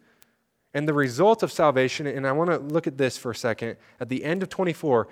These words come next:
the result of salvation is twofold. Number one,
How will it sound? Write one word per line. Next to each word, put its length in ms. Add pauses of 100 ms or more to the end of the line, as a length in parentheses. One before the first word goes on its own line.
(200)
the 80
result 400
of 80
salvation 520
is 120
twofold. 840 (840)
Number 260
one, 480